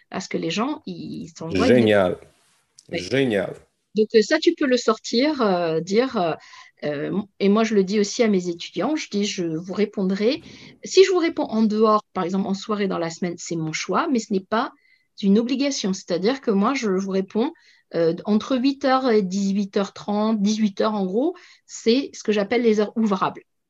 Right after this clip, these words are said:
Speaker 1: Moi, je leur explique, hein. Euh, je dis, « Je vous donne des, des habitudes d'entreprise parce que vous allez pas, euh, » et donc, il y en a cette loi-là, hein, qui, comment dire, on peut, euh, tout à fait l'invoquer, dire qu'on n'est pas, euh...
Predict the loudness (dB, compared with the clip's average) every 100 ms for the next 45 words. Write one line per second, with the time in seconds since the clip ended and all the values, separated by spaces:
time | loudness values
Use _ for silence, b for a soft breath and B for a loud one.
0 | _ -8 -4 -2 -4 -4 -8 -8 -8 -10
1 | -14 _ _ _ -14 -10 -8 -4 -2 -2
2 | -2 -4 0 0 0 0 0 2 2 2
3 | 0 0 -2 -6 -4 -4 -8 -6 -6 -6
4 | -10 _ _ _ -16 -12 -10 -10 -6 -6
5 | -6 -4 -2 -2 -2 -4 -6 -10 -10 -10
6 | b b b b b b _ _ 2 4
7 | 4 4 2 0 4 4 2 -2 0 0
8 | 0 0 0 0 0 0 -2 -4 -8 -12
9 | -8 -8 -6 -6 -6 -4 -4 -4 -6 -4
10 | -2 -2 -4 -8 -14 _ -8 -6 -4 -4
11 | -6 -6 -4 -4 -6 -10 -10 -8 -10 -12
12 | -6 -4 -2 -2 -6 -14